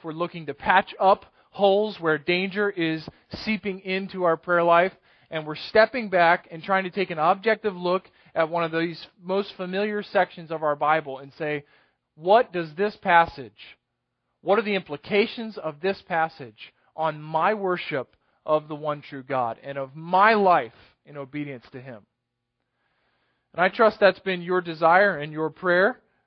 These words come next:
this week. I trust that you have addressed your Heavenly Father, knowing who He is and asking and desiring what He deserves. So if last week was the first two foundational principles,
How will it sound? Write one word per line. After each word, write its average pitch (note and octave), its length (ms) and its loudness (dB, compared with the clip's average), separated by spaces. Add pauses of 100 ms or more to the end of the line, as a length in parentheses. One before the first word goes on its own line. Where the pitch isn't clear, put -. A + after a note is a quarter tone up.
this D#3 260 -10
week. G3+ 400 -10 (640)
I - 60 -20
trust - 340 -4
that E3+ 80 -20
you E3 100 -10
have D#3+ 120 -6
addressed D#3+ 540 -2 (140)
your D#3+ 220 -8
Heavenly D#3 380 -6
Father, D#3 500 -2 (240)
knowing D3+ 240 -8
who E3 180 -8
He D#3 180 -6
is D#3+ 200 -4 (500)
and B2+ 220 -14
asking D3 520 -4
and C3 80 -14
desiring C3+ 520 -8
what C#3 280 -6 (380)
He D3+ 160 -16
deserves. C3+ 800 -10 (320)
So F#3 140 0
if F#3 100 -2
last A3+ 320 4
week G#3 220 -2
was E3 180 -8
the D#3+ 120 -8
first G3 380 -2 (200)
two F3+ 400 -4 (180)
foundational E3+ 520 -4
principles, D3 640 -10